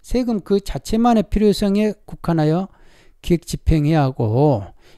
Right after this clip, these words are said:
일선 세무서 모든 행정에서 누구에게나 일률적으로 적용하지 말아야 한다. 응? 그리고 일률적으로 적용하는 묻지마식 행정을 하거나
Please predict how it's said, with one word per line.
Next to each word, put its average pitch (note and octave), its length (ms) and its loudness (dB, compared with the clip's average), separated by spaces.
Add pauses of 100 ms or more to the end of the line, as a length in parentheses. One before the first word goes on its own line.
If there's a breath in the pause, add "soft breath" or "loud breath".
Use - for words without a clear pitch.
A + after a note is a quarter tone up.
일선 F#3 280 0
세무서 G3+ 420 0
모든 A3 680 2
행정에서 F#3 540 0
누구에게나 F#3+ 520 2
일률적으로 D3+ 600 0
적용하지 C3+ 720 -4 (680 soft breath)
말아야 C3+ 360 2
한다. A2+ 680 -4 (680)
응? F#3 160 -2 (160)
그리고 G3 260 0
일률적으로 G#3+ 760 0
적용하는 F3 680 0 (280)
묻지마식 G3 640 2
행정을 D#3 440 0
하거나 A2+ 480 -6